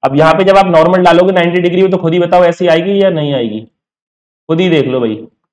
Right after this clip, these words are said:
ninety degree की बात कर रहा हूँ, इधर, ये थोड़ा सा इधर आएगी, देखो नाइंटी डिग्री, नाइंटी डिग्री। तो ये आ गई आपकी normal, आप बना के देख लेना ruler से अपने घर पे,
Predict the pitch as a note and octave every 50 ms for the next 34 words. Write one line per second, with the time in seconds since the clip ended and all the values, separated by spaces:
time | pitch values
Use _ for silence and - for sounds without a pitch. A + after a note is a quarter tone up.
0 | _ _ - C3 C#3+ D3+ E3+ F3+ F3+ F#3+ F#3 F#3 F3+ F3 F3+ E3+ E3+ E3 D#3+ -
1 | E3+ E3 E3+ D#3+ D3 C#3 C#3 C3+ C3+ - C#3 - C#3+ C3+ C3 C3+ C3+ B2+ A#2 A#2
2 | A2 G#2+ - - - - _ _ _ _ _ _ _ _ _ _ _ _ _ _
3 | G#2+ G#2+ G#2+ A2 A#2 B2 C3+ C#3+ D#3 D#3+ D#3+ E3 E3+ G3 G3+ F3 C#3 B2 A#2+ A#2
4 | - A2 F#2+ F#2+ G2 G#2+ - - _ _ _ _ _ _ _ _ - A2 A2+ C3+
5 | D#3+ E3+ E3+ E3 E3+ F3 F#3 F3+ F3+ E3+ E3 - - G3 F#3 E3 D3 D3 C#3+ C#3+
6 | C#3 C3+ B2+ C3+ C#3+ D#3+ E3 E3+ F3+ F#3 G3 G#3 G#3 G#3+ G3+ F3 D#3 C#3 C#3 C#3
7 | E3+ F3 D#3+ C#3+ C#3 C3+ C3 B2+ B2+ - C3+ B2 A#2+ B2 A#2+ A2+ G#2 - G2 -
8 | - -